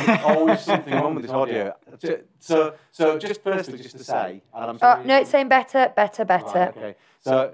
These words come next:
Speaker 3: It's all good.
Speaker 1: as much as I'm sounding in duplicate, possibly still, uh, what I'm fi-, what, what's interesting is I spent a long time speaking with voiceover guy, uh, one of the guys who's in the chat at the moment, actually, um, and, uh,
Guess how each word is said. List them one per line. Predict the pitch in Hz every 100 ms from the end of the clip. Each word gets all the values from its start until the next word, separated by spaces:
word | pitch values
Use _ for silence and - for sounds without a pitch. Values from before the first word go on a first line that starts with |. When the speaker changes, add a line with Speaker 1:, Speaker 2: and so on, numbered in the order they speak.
| _
Speaker 3:
It's | 202
all | 202
good. | 190 175 175 -
Speaker 1:
as | 151
much | 180 180
as | 175
I'm | 170 156 _
sounding | 160 160 156 147
in |
duplicate, | 139 135 123 113 117
possibly | - 110 110 104
still, | - 92 92 - _ _ _ -
uh, | 113 107 107 98 _ _ _ _
what | 135 143
I'm | 143
fi-, | 147 147
what, | - 143 139
what's | 139 135 -
interesting | - 151 139 120 110
is | 104
I |
spent | 113 131
a | 131
long | 139 123
time | 131 123
speaking | 120 131 117
with | 107
voiceover | 107 113 113 110 104
guy, | 107 107 107 110 -
uh, | 107 107
one | 107 113
of |
the | 110
guys | 113 113
who's | 113
in | 160
the | 165
chat | 202 185
at |
the | 143
moment, | 185 - 104
actually, | 90 120 131 - _ _ _ -
um, | 127 127 127 131 - _ _
and, | 135 135 135 135 135
uh, | 135 131 127